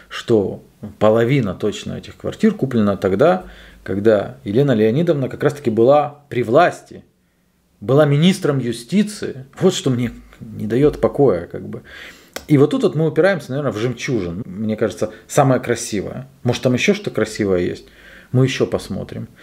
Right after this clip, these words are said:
Потому что люди, которым нравится рыться в документах на чужие, чужое жильё, которое куплено честно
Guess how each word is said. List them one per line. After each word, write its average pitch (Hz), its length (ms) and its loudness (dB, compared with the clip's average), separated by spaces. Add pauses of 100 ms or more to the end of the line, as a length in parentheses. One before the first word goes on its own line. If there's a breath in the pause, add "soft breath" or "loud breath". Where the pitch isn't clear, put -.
(200 loud breath)
Потому 139 200 2
что 139 160 2
люди, 156 320 2
которым 104 480 -2
нравится 104 480 2
рыться - 380 -8 (560 soft breath)
в 95 100 -6
документах 107 640 0
на 90 80 -6
чужие, 117 520 2
чужое 147 340 2
жильё, 107 600 0 (460 soft breath)
которое 117 300 2
куплено 107 500 -4
честно 110 580 -2